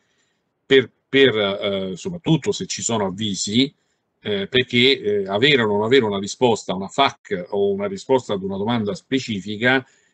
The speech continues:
può rappresentare la differenza dal passare, perché il proprio progetto passi o non passi. Calcoliamo che normalmente quando un fondo qualsiasi fa un avviso, se mette un euro a bando, di solito ne chiedono tre, per cui ci saranno sempre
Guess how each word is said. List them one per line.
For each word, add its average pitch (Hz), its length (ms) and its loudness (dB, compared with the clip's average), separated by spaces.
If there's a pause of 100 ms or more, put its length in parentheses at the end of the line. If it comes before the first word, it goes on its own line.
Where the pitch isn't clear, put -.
(120)
può 139 260 6
rappresentare 113 520 0
la 101 60 2
differenza 117 520 0
dal 101 240 -2 (120)
passare, 117 640 0
perché - 260 -4
il 98 100 -4
proprio 104 280 0
progetto 123 380 0
passi 98 260 -6
o - 20 -6
non 80 100 -8
passi. - 420 0 (460)
Calcoliamo 131 680 4
che 104 120 -2
normalmente 104 500 -2
quando 104 200 -2
un 117 260 -14
fondo 117 320 2
qualsiasi 101 420 -2
fa 104 120 -6
un 117 100 0
avviso, 143 640 0 (440)
se - 200 -8
mette 101 920 0
un 117 160 2
euro 104 500 2 (220)
a 98 100 -10
bando, 107 600 0 (400)
di 143 140 -2
solito 127 320 2
ne 113 60 0
chiedono 101 300 0
tre, 131 240 2 (240)
per 113 160 -4
cui 123 300 0
ci - 180 -6
saranno 139 340 4
sempre 110 460 2